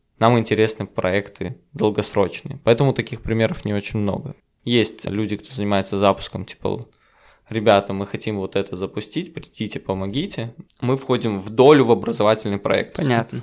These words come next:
Speaker 1: Мы хотим
Speaker 2: Мгм.
Speaker 1: стать там образовательным холдингом по факту, поэтому у нас столько проектов,
Speaker 2: Мгм.
Speaker 1: где мы в первую очередь берем долю.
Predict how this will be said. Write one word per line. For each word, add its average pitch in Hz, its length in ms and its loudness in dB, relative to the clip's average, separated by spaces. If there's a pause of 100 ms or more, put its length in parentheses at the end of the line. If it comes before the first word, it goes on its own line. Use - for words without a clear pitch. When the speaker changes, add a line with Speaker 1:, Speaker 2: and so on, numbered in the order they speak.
Speaker 1:
Мы 120 100 -2
хотим 139 260 0
Speaker 2:
Мгм. 143 80 -4
Speaker 1:
стать 113 240 2
там 87 100 -10
образовательным 104 600 2
холдингом 98 560 0
по - 100 -10
факту, - 360 -2
поэтому 98 340 -4
у - 20 -4
нас 92 120 -6
столько 95 380 -4
проектов, 110 680 2
Speaker 2:
Мгм. 127 140 -2
Speaker 1:
где 113 240 4
мы 107 260 2 (180)
в - 20 -14
первую 104 260 4
очередь 98 320 -2
берем 98 360 2
долю. 95 380 2